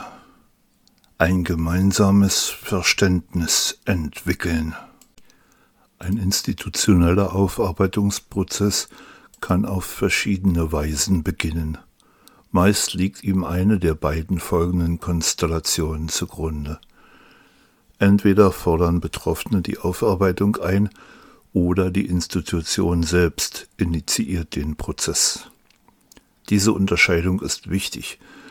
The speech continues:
da sich daraus unterschiedliche Dynamiken und Machtverhältnisse ergeben. In beiden Fällen ist es entscheidend, dass in der Konzeptionsphase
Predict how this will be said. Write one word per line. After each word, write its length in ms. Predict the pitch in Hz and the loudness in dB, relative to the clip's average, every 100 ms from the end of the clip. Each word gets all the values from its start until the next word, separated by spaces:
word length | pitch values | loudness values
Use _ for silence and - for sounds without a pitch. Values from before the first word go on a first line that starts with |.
| - _ | -20 _
da 160 | 85 80 | -2 -2
sich 220 | 85 - | -4 0
daraus 500 | 73 78 85 87 - | 0 0 0 0 -2
unterschiedliche 840 | - 92 - - - 87 80 92 | -4 -2 0 0 -2 -2 -4 -4
Dynamiken 800 | 80 78 76 76 80 87 - 90 - - - | -4 -4 -4 -4 -2 -2 0 -2 -2 -10 -10
und 480 | 82 82 - - - | -8 -6 -10 -8 -4
Machtverhältnisse 1160 | 80 - - - 80 87 80 - 80 - 87 - - | -4 -4 -8 -4 -2 -2 -4 -6 -6 -4 -6 -8 -12
ergeben. 580 | 120 - 87 82 90 82 - _ _ _ _ _ _ _ _ _ _ _ _ - - - _ _ - | -10 -8 -8 -8 -8 -8 -10 _ _ _ _ _ _ _ _ _ _ _ _ -20 -20 -20 _ _ 0
In 180 | 98 92 | 2 6
beiden 380 | 82 90 107 | 6 6 4
Fällen 400 | 101 - 87 98 | 4 4 4 4
ist 180 | 98 - | 0 -4
es 160 | - - | -4 -4
entscheidend, 840 | 101 82 - 78 85 90 101 - - - - - _ | -4 -4 0 0 0 2 2 2 -6 -20 -20 -20 _
dass 200 | - - | 0 0
in 160 | - 90 | 0 -2
der 100 | - | -2
Konzeptionsphase 1600 | - 90 - 87 - - 98 101 110 - - 76 80 82 95 | -2 -2 -2 -4 -4 -2 4 6 6 2 -2 0 0 0 -2